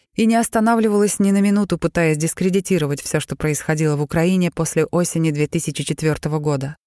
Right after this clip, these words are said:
Россияне, особенно те, кто в Украине не бывал, поверили, что там все живут в нищете.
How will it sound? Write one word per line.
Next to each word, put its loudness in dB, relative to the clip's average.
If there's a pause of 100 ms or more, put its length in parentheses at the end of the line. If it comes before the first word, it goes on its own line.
(420)
Россияне, 2
особенно 0
те, 0
кто -2
в -4
Украине 2
не 2
бывал, 0
поверили, 2
что -2
там -2
все -2
живут 0
в -2
нищете. -2